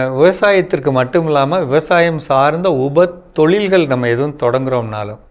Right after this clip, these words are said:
அதுக்கு மிகப்பெரிய உதவிகரமா இருக்குங்க. இந்த செயல்பாடுகள்ல உங்களுக்கு ஏதாவது குறைபாடுகள் இருந்ததுன்னா, வங்கிகள் மூலமா எதுவும் செயல் குறைபாடுகள் இருந்ததுன்னா சொல்லுங்க, அதை நம்ம சரி பண்ணிக்கலாம். அவங்கள்ட்ட சொல்லி நம்ம சரி பண்ணிக்கலாம். ஆனா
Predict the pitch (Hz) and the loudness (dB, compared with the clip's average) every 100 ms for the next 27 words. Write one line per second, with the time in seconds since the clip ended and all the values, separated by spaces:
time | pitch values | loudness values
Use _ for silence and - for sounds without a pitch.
0 | _ _ - - - - 135 165 202 269 | _ _ -20 -20 -10 -2 0 0 0 -4
1 | - - 131 147 151 160 156 123 139 143 | -6 -6 0 0 2 2 2 2 2 2
2 | 135 123 127 107 98 98 107 - - _ | 0 0 -2 -4 -8 -12 -16 -20 -20 _
3 | - _ _ - 156 180 165 170 180 214 | -20 _ _ -6 -4 0 0 2 2 2
4 | 190 160 147 147 175 151 135 131 123 117 | 2 2 2 2 0 0 0 0 0 2
5 | 135 147 156 202 - - - 151 160 151 | 4 4 2 -2 -4 -6 0 2 4 2
6 | 135 120 110 110 113 107 107 113 - _ | 2 0 -2 -4 -2 -4 -4 -10 -14 _
7 | _ _ _ _ 127 139 143 143 135 120 | _ _ _ _ -4 -2 -2 0 0 0
8 | 120 120 135 117 131 131 127 123 117 117 | -2 -2 -2 -2 -4 -2 0 2 0 -2
9 | 127 139 139 120 110 107 107 110 135 151 | -2 0 0 0 -4 -8 -8 -8 -6 -6
10 | 127 120 131 220 202 175 165 - 139 139 | -6 -4 -6 -8 -8 -6 -4 -2 -2 -2
11 | 127 104 101 - _ _ _ _ 131 131 | -6 -8 -12 -14 _ _ _ _ -4 -2
12 | 120 113 127 123 190 147 117 113 113 113 | -2 -2 -2 -2 -4 -6 -6 -6 -6 -6
13 | 113 104 104 - 120 110 113 185 | -10 -10 -12 -8 -8 -6 -8 -10